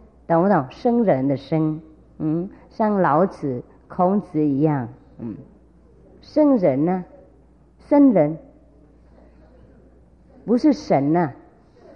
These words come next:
呃，圣人啊，圣啊，对，对，对，对，就是啊。所以我住在那个美国那个加州，到处都是圣人的，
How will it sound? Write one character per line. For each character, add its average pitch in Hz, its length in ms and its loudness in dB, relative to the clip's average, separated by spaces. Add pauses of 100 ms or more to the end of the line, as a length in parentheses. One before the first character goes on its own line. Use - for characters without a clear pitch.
(640)
呃， 185 160 -4
圣 294 320 2
人 151 400 2 (100)
啊， 170 180 -6
圣 226 460 0 (180)
啊， 123 240 -18 (300)
对， 190 420 4
对， - 0 -
对， 143 180 0
对， 135 520 -10
就 147 60 -20
是 160 140 -8
啊。 - 100 -12 (680)
所 269 160 -2
以 294 40 4
我 226 380 4
住 277 260 -2
在 254 140 2
那 254 140 2
个 220 100 2
美 151 220 2
国 147 240 0
那 190 80 0
个 170 100 0
加 175 240 0
州， 170 260 2
到 233 220 0
处 214 200 0
都 202 120 2
是 190 200 -4
圣 208 260 2
人 104 260 -6
的， 123 120 -14